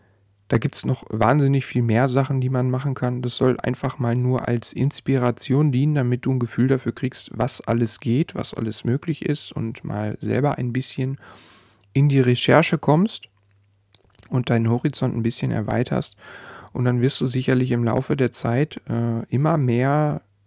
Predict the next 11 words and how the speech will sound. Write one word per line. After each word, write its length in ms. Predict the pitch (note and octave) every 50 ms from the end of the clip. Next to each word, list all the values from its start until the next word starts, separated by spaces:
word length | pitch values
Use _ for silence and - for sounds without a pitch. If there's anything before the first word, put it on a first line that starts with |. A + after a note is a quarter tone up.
| _ _ _ _ _ _ _ _
Lebensmittel 540 | - A#2 B2+ D3 E3 D3+ - - B2+ - C3
finden, 360 | B2 - - - - D3+ D3
die 140 | C3 B2+ B2
du 120 | A#2+ C3 C3
in 200 | - A#2 A#2 A2+
deinen 240 | C3 A2+ A2+ -
Alltag 360 | - - C3 - - C3 - -
integrieren 560 | A#2 A#2 - - - - B2+ C3 D3+ D3 C#3+
kannst, 460 | - C#3 C3+ C3+ C#3 C#3 - - -
sei 320 | - A#2 A2+ A2+ A#2 C3 C3+
es, 340 | C3+ C3 - - - -